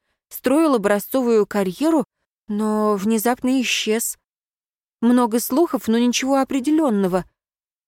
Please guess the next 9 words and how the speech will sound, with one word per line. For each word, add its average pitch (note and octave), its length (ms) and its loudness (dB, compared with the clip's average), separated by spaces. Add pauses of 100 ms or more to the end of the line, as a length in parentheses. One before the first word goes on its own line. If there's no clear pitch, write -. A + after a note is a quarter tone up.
(180)
Отчего-то A#3 560 -2
вернулся A3+ 680 2
и A3+ 100 2
продолжает G#3+ 680 2
работу A3 380 2
в G3 60 -2
Доме C4 240 0
магических A3+ 600 -4
изысканий. G3 640 -4